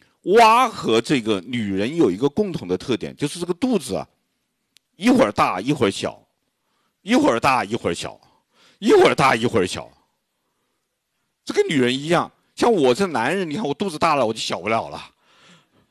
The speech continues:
很难看的，对吧？女人就小得下去，蛙也小得下去，这是第一个相同，对吧？第二个，蛙也多子多孙呐，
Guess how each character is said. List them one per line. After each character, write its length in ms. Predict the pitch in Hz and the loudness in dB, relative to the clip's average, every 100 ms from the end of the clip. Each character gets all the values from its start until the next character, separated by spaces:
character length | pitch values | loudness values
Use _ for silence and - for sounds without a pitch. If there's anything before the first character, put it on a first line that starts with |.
| - | -10
很 100 | 101 | -6
难 140 | 98 | -6
看 200 | 165 107 | -6 -8
的， 140 | 95 73 - _ _ _ _ _ _ _ _ | -8 -14 -20 _ _ _ _ _ _ _ _
对 140 | - 90 | -8 -8
吧？ 280 | 71 _ _ _ _ _ - | -10 _ _ _ _ _ -8
女 120 | 135 | -2
人 160 | 127 | -2
就 140 | 185 277 | 0 -4
小 180 | - - | -4 -10
得 100 | - | -14
下 140 | 104 | -18
去， 240 | - - - - | -20 -20 -20 -10
蛙 240 | 131 180 | -8 -6
也 80 | 262 | -6
小 160 | - 82 | -6 -12
得 100 | - | -16
下 140 | - | -20
去， 240 | - _ _ _ _ _ _ _ | -20 _ _ _ _ _ _ _
这 140 | - 110 | -12 -10
是 60 | |
第 160 | 98 135 | -10 -10
一 80 | 151 | -6
个 80 | 160 | -6
相 180 | 87 | -8
同， 220 | 87 62 60 | -12 -20 -18
对 100 | 69 | -18
吧？ 140 | - _ _ _ _ _ | -18 _ _ _ _ _
第 120 | 226 | 2
二 120 | 233 | 4
个， 160 | 202 170 | 4 4
蛙 340 | 170 214 233 | 4 4 4
也 200 | 262 139 | 0 0
多 260 | - 165 180 | 0 2 2
子 160 | - - | 0 -8
多 160 | 117 | -6
孙 220 | 123 123 | -6 -6
呐， 200 | 120 87 | -6 -10